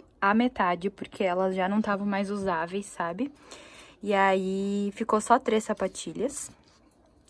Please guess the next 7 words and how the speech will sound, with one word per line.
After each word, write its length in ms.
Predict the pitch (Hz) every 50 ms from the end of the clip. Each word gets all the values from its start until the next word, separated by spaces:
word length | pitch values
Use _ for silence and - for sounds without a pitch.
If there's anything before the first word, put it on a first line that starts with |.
| - - -
Ah, 520 | - 208 202 196 190 185 185 185 185 190 185 - -
ali 160 | - 208 202
botei 300 | 185 190 196 196 208 196 196
um, 340 | 196 196 196 196 196 190 202
um 60 | 202
slip-on 480 | 196 190 185 196 190 - 190 180 180
também. 420 | 180 - 180 180 185 214 285 381